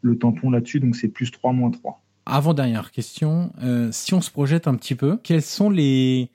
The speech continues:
Speaker 2: les défis de demain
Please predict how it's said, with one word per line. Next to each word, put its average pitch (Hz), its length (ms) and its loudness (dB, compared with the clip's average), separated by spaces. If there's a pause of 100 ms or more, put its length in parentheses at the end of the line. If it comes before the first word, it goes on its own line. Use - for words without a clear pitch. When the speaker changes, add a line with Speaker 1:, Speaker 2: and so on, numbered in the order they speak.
(920)
Speaker 2:
les 139 240 4
défis 170 480 2
de 175 140 4
demain 147 420 4